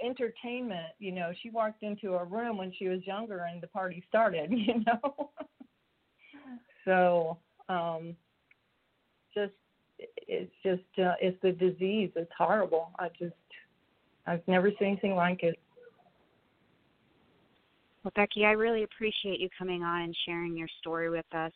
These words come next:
Speaker 2: And, um, and again, our thoughts are with you, uh, during this time, especially when you can't go and see her. I hope you guys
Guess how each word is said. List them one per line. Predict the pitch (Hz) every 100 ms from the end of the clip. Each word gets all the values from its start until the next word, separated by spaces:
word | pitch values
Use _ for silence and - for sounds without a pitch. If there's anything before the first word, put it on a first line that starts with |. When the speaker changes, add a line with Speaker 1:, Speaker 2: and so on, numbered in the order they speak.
| -
Speaker 2:
And, | 160 156 151
um, | 151 147 147 - - - _ _ _ _ -
and | 170
again, | 170 175 170
our | 170 175 -
thoughts | - 185 -
are | 175
with | 175 -
you, | 175 170 165 165 -
uh, | 165 156 160
during | 165 165
this | 160 - -
time, | 175 165 160
especially | - 165 - 165 165
when | 160
you | 160 -
can't | 160 156
go | 156
and | 151 156 -
see | 160 151
her. | 151 160 156 151
I | 147 151 143 -
hope | 185 -
you | 175
guys | 170